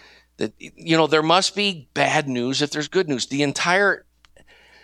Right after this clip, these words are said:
the entire modern culture, starting with modern psychology and modern sociology,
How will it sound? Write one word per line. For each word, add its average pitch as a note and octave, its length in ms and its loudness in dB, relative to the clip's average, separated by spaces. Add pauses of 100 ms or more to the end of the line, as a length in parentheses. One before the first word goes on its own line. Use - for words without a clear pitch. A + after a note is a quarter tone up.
(160)
the C3+ 100 2
entire G3 360 2
modern E3+ 520 2
culture, E3 480 0
starting C#3+ 400 0
with B2 160 -2
modern D#3+ 340 0
psychology C#3+ 800 0
and A#2+ 100 -4
modern C#3+ 380 -2
sociology, C3 880 -2